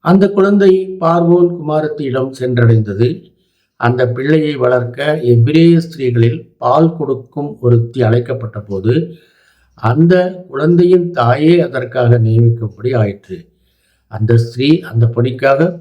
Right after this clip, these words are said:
ஊதியமும் பெற்றாள். வாசிப்போம், யாத்திராகமம் இரண்டாம் அதிகாரம்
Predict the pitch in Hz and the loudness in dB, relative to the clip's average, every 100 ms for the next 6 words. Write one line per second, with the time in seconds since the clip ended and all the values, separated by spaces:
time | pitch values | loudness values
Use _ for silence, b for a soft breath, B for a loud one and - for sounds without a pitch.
0 | - 117 156 180 196 185 180 170 160 - | -6 0 2 4 4 4 0 -4 -8 -14
1 | 101 - _ _ _ _ _ _ _ _ | -16 -18 _ _ _ _ _ _ _ _
2 | _ _ _ 113 117 113 113 123 147 226 | _ _ _ -2 0 0 -6 -4 -2 -4
3 | _ _ 110 113 117 120 117 110 113 110 | _ _ -2 0 2 2 2 4 2 2
4 | 110 139 156 120 107 98 95 | 0 0 -2 -2 -4 -6 -14